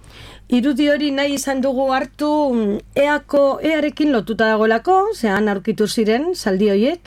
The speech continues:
eta eraman egin zituzten Madrilera, Madrilen dagoz hau egun, eta gero harriaren indarra, eta, oi, parkatu, zaldiaren indarra, eta harri bihurtuta,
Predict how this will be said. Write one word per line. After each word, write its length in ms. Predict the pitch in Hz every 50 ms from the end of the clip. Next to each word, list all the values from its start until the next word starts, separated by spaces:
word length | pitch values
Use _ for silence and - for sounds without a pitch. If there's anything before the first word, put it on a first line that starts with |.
| 220
eta 160 | 185 - 196 190
eraman 340 | 190 208 208 208 196 196 202
egin 180 | 196 202 202 190
zituzten 460 | - 202 175 202 202 - - 185 190
Madrilera, 480 | 196 202 202 220 214 208 202 226 277 311
Madrilen 460 | 311 226 196 196 220 214 208 202 190
dagoz 240 | 196 190 208 233 208
hau 160 | 220 196 196 - -
egun, 320 | - 190 190 262 311 381 - - - - - - - - - - -
eta 600 | - 285 262 - - 311 302 294 285 269 262 233 208
gero 260 | 302 320 339 349 339 - - _
harriaren 1040 | - 226 233 233 247 277 320 320 302 285 285 285 285 277 269 269 262 254 247 240 240
indarra, 800 | 233 240 233 233 202 269 285 277 262 254 247 247 254 254 262 262
eta, 320 | 233 226 202 - 233 202 196 202 202 196 196 190 - - - -
oi, 140 | - 220 226
parkatu, 420 | - 214 196 - - 196 - 202 180
zaldiaren 960 | - - 233 214 214 214 196 302 311 285 254 233 220 214 214 208 202 202 202
indarra, 680 | 202 202 208 190 254 262 240 226 226 214 214 226 240 233 - - - - - - - - - -
eta 560 | 220 214 - - 226 208 196 196 196 - - - 214 214
harri 260 | 214 214 233 254 240
bihurtuta, 680 | 190 220 220 220 226 214 - - 208 196 - 277 269